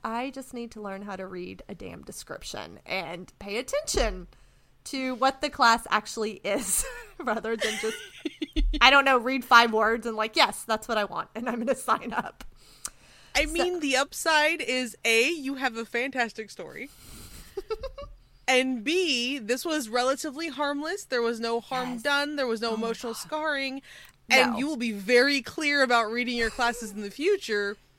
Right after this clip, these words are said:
Speaker 1: Yes.
Speaker 2: which could have been a way worse situation if you think about the different ways it could go.
Speaker 1: That is true. And I even went back.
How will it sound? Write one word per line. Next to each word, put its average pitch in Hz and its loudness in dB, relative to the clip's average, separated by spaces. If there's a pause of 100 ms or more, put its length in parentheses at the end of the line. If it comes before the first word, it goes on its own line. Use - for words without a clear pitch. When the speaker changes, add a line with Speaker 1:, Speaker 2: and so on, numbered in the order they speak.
Speaker 1:
Yes. - -16
Speaker 2:
which 254 -2
could 339 0
have 330 0
been 294 2
a 294 4
way 226 4
worse 202 -2
situation 220 -4
if 208 -10
you 214 -6
think 202 -8
about 196 -4
the 214 -4
different 185 -8
ways 170 -12
it 165 -18
could 175 -20
go. - -18 (200)
Speaker 1:
That 285 8
is 359 2
true. 302 -2
And 269 2
I 339 8
even 466 2
went 254 -2
back. 208 2